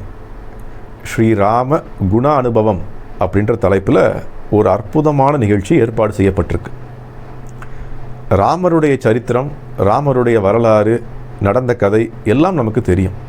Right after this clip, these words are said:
நம்ம கேள்விப்பட்டிருக்கோம். இதம் பவித்ரம் பாபக்ஞம் புண்ணியம் வேதைஷ்ட சம்மிதம் யக்பட்டேத் ராமச்சரிதம். ராமச்சரித்திரத்தை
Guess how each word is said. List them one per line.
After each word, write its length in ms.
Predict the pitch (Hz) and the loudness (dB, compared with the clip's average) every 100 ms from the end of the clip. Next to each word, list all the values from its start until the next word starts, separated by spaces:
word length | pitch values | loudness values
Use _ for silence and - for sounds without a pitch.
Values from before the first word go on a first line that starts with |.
| - | -2
நம்ம 140 | 95 | 0
கேள்விப்பட்டிருக்கோம். 680 | 92 104 107 95 92 87 - - - - - - - - - - - - - | 2 2 4 2 0 -2 -4 -10 -14 -14 -14 -14 -14 -14 -16 -14 -14 -12 -2
இதம் 340 | 107 123 160 139 | 0 2 0 0
பவித்ரம் 560 | 131 139 - 131 127 | 0 0 0 0 0
பாபக்ஞம் 640 | 117 113 113 110 104 139 202 - - - - - - - - - | 0 0 2 0 2 0 -2 -12 -16 -16 -16 -16 -16 -16 -12 0
புண்ணியம் 460 | 113 135 147 175 131 | 2 4 4 4 4
வேதைஷ்ட 580 | 110 117 147 185 - 160 | 4 4 2 2 -2 0
சம்மிதம் 440 | 107 92 92 - - - - - - - - | 2 2 0 -4 -10 -16 -16 -16 -16 -16 -2
யக்பட்டேத் 680 | - - 123 117 151 190 127 | -2 0 -2 2 0 2 2
ராமச்சரிதம். 640 | 113 107 - 90 85 - - - - - | 2 0 0 0 -2 -6 -10 -16 -14 -2
ராமச்சரித்திரத்தை 960 | 90 104 151 147 131 135 131 120 113 | 2 2 2 0 2 0 0 -2 0